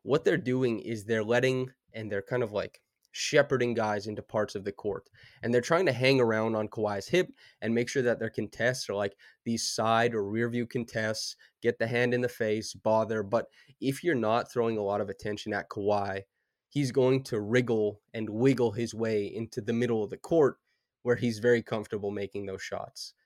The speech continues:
Um, you could tell the compete level at the end of the game, they were pretty tired. They, like, a couple really good doubles. That blitz on Kawhi with, like, six seconds left on the shot clock,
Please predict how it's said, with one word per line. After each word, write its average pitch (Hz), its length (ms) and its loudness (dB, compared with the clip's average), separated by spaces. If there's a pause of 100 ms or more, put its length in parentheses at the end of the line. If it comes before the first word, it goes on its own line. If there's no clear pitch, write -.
(280)
Um, 113 400 0
you 123 140 -2
could 135 220 -2
tell 123 560 4 (440)
the 117 260 -2
compete 156 500 -4
level 110 440 0 (1080)
at 117 180 2
the 127 140 4
end 131 120 4
of 113 60 -4
the 117 60 -2
game, 107 460 -2 (360)
they 120 120 6
were 117 120 8
pretty 113 260 -2
tired. 98 420 -4 (720)
They, 170 460 0
like, 135 200 6
a 131 60 -4
couple 233 300 2
really 185 340 6
good 196 240 2
doubles. 151 540 0 (1000)
That 135 160 4
blitz 196 240 2
on 185 120 -2
Kawhi 131 580 4 (300)
with, 120 140 -6
like, - 160 0
six - 340 -6
seconds 147 300 -2
left 123 240 -2
on 113 80 -4
the 107 60 -4
shot 110 260 -6
clock, 107 320 -10